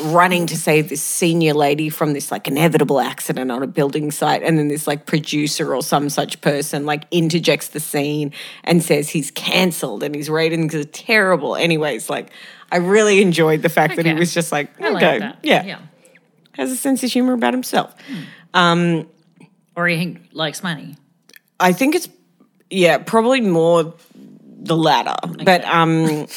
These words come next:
Speaker 1: <laughs> uh, <laughs> Chevy has also featured in an episode of Law and Order, Brothers and Sisters,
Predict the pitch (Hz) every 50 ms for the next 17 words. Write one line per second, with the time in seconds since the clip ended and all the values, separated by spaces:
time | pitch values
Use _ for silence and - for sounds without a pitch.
0 | - - - - - 285 - 180 175 165 165 190 226 - - 233 226 - - -
1 | - 156 277 262 - - - - 202 190 180 196 208 240 233 208 196 196 165 170
2 | 165 190 180 160 175 165 160 165 - 175 160 156 - - 175 170 160 160 160 156
3 | 156 - - 156 151 135 131 - - - - 135 135 139 135 143 147 139 143 143
4 | 139 - - 254 277 262 262 254 254 247 247 - 165 151 - 147 151 - 123 120
5 | - - - 208 - - - - 226 233 247 247 254 262 - - -